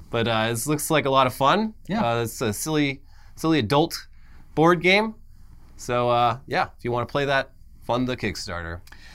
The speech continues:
Speaker 2: There you go. Uh, anyways, if you wanna check out our other videos, we have, uh, two for you over here. There's a new episode of Weekly Weird News, and, uh, nothing much has changed. Uh, th-,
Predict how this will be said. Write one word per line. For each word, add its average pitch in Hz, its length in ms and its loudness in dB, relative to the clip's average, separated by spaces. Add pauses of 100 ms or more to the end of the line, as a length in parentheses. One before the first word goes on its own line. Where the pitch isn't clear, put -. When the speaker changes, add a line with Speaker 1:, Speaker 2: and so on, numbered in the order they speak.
(140)
Speaker 2:
There 180 140 0
you 185 100 2
go. 208 200 8
Uh, 180 360 8
anyways, 214 520 2
if 170 200 -2
you 180 80 0
wanna 180 140 2
check 175 160 0
out 170 40 0
our 165 60 2
other 165 180 2
videos, 170 440 2
we 165 80 2
have, 147 260 2
uh, 143 100 0
two 208 200 0
for 175 180 2
you 151 80 2
over 139 160 -4
here. 139 180 0
There's 143 200 -2
a 123 160 -2
new 139 160 -4
episode 135 280 -4
of 131 60 -6
Weekly 143 220 -6
Weird 139 200 -2
News, 185 280 2 (320)
and, 160 360 2
uh, 151 520 4
nothing 277 320 4
much 254 160 6
has 233 160 -2
changed. 220 360 2
Uh, 190 80 2
th-, 196 140 2